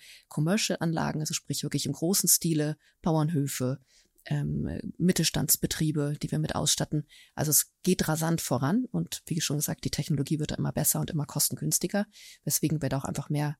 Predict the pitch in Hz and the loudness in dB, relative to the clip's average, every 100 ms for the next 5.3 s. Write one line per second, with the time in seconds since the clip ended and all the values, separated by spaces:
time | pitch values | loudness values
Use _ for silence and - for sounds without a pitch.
0 | - 131 139 - - - - _ - 147 | 0 0 2 -2 -6 -20 -20 _ -2 0
1 | 143 160 _ _ - - - 143 - 139 | 0 -4 _ _ -14 -4 -2 0 0 0
2 | 139 - - 143 - 143 - 143 147 135 | -2 -4 -4 -2 0 0 0 2 2 0
3 | - - 131 165 - - 127 - 147 147 | -2 -2 -2 -2 -6 -6 -4 0 0 0
4 | 156 - - - 135 127 - 139 - 147 | -2 -4 -8 -2 -2 -2 -2 -4 -2 -4
5 | 196 147 180 | 0 2 2